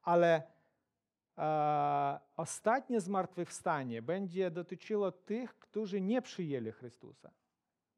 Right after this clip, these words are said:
Oni też zmartwychwstaną. Oni też będą ożywieni, ale ich zmartwychwstanie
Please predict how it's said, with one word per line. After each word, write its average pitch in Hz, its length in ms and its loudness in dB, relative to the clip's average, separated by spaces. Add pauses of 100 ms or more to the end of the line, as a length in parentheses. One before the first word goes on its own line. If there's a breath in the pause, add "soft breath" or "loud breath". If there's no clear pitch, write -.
(260)
Oni 220 220 -4
też 294 200 -4
zmartwychwstaną. - 760 -8 (200)
Oni 185 240 -8
też 254 560 -8 (360)
będą 165 460 -4
ożywieni, 202 600 -2 (380)
ale 143 320 -2 (120)
ich 220 320 -8
zmartwychwstanie 143 1040 -6